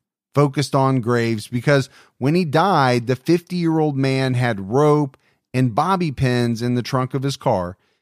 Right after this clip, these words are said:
as well as news articles that were found in his room that focused on women and children who had been sexually assaulted. Multiple women had accused Graves of inappropriate contact.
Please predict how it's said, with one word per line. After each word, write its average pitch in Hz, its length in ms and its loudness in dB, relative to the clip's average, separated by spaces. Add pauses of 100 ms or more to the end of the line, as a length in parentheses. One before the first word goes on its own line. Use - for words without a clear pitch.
(120)
as 156 280 2
well 208 340 2
as 185 400 4
news 190 460 0
articles 135 720 2
that 131 220 -2
were 135 100 -2
found 139 420 0
in 147 120 0
his 147 200 -2
room 113 520 -4 (440)
that 123 140 -2
focused 170 500 0
on 156 360 2
women 156 320 0
and 156 160 0
children 131 600 0
who 127 200 -2
had 117 280 -2
been 120 300 -2
sexually 113 500 -6
assaulted. 123 540 -4 (480)
Multiple 202 540 2
women 139 340 -2 (180)
had 151 200 0
accused 226 580 -2
Graves 151 560 2
of 139 400 2
inappropriate 147 880 -2
contact. 107 540 -6